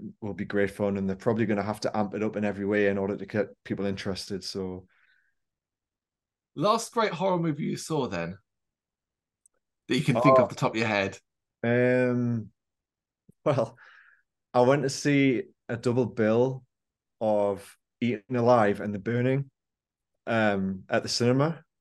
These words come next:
Speaker 2: Wow.
Speaker 1: Uh, because they've both just had, like, new remasters. Um,
Speaker 2: Yeah.
Speaker 1: and, like, I think via Arrow, I think Arrow are gonna be putting them out in four K at some point, and just seeing The Burning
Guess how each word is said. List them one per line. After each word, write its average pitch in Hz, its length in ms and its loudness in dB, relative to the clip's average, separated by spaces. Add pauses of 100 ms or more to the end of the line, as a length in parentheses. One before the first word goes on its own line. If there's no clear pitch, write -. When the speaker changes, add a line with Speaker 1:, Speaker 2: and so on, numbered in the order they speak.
(600)
Speaker 2:
Wow. 135 1040 -2 (160)
Speaker 1:
Uh, 117 40 -6 (100)
because 113 600 2
they've 110 240 -10
both 120 280 2
just - 240 -4
had, 110 240 2
like, 95 280 2
new 107 360 2
remasters. 113 840 -2 (300)
Um, 165 100 4
Speaker 2:
Yeah. 139 320 6 (400)
Speaker 1:
and, 104 140 -2
like, 101 260 2
I 107 60 -6
think 110 240 0
via 104 240 4
Arrow, 113 320 2
I 110 40 0
think 107 260 -8 (120)
Arrow 107 260 0
are 101 40 2
gonna 104 140 -2
be 101 120 -2
putting 104 220 -8
them 107 100 -2
out 104 140 0
in 117 80 -10
four 104 260 -2
K 104 380 0 (280)
at 113 120 -10
some 104 180 -6
point, 101 380 -2 (140)
and 98 380 -4 (560)
just 127 300 0
seeing 120 300 4
The 120 80 2
Burning 104 680 0